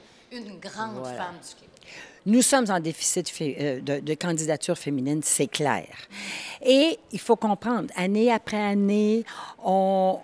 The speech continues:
Speaker 2: on fait la promotion, on dit aux groupes, euh, spécifiquement,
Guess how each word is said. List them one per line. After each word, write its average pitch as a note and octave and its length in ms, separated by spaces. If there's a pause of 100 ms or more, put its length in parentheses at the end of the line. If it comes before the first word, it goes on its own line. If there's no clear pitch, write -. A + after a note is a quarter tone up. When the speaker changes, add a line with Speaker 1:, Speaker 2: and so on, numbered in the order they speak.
(120)
Speaker 2:
on F#3 140
fait F#3+ 180
la C3+ 120
promotion, G#3 1000 (240)
on F3 220
dit D#3+ 340
aux F#3 80
groupes, D3+ 640 (320)
euh, E3+ 80
spécifiquement, C#4+ 960